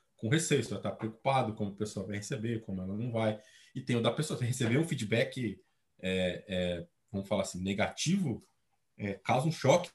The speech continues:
né? Acaba causando um choque na pessoa. Se ela não tá preparada, se o ambiente não é favorável, se o momento de carreira, se o momento da empresa, cara, tem tanta coisa pra considerar que é difícil você teorizar sobre isso, né?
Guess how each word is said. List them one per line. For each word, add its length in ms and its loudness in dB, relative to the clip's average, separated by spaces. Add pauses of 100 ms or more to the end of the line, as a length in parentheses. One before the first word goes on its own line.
(120)
né? 100 -2
Acaba 300 -4
causando 280 -6
um 20 -8
choque 260 -8
na 80 -12
pessoa. 560 -6 (400)
Se 160 0
ela 140 4
não 100 2
tá 120 2
preparada, 680 6
se 160 -4
o 60 2
ambiente 400 4
não 80 2
é 80 0
favorável, 800 4 (520)
se 160 2
o 40 8
momento 680 4
de 120 -2
carreira, 360 2
se 60 -2
o 40 2
momento 220 2
da 60 0
empresa, 340 0
cara, 160 -2
tem 120 -4
tanta 360 -2
coisa 260 2
pra 140 -4
considerar 680 -2 (560)
que 240 -6
é 120 2
difícil 520 -2
você 440 0
teorizar 680 6
sobre 300 -2
isso, 340 -4
né? 140 -6